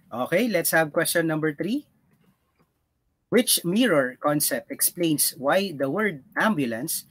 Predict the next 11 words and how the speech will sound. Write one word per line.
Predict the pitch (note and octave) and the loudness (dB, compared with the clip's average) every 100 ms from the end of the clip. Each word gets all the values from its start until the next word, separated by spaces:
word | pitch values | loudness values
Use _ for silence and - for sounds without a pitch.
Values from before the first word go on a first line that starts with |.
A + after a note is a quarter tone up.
| _ - | _ -4
is | D#3+ - | 0 0
written | A3+ A3+ A3 A3 | 0 0 0 0
in | F3 D#3+ | -2 -2
reversed | D#3 C3 C#3+ E3 - - _ _ | -2 -2 0 0 -2 -6 _ _
in | E3+ E3+ | 0 0
an | D3+ - | 0 0
ambulance | D3 D3 C#3 C3+ - | 0 0 -2 -2 -4
car? | B2+ A#2 - - _ _ _ _ - | -6 -8 -8 -14 _ _ _ _ -6
A, | F3+ G3+ G2+ - _ | -2 -2 -4 -12 _
it | D3+ - | -8 -2
is | G3 - - | 0 2 0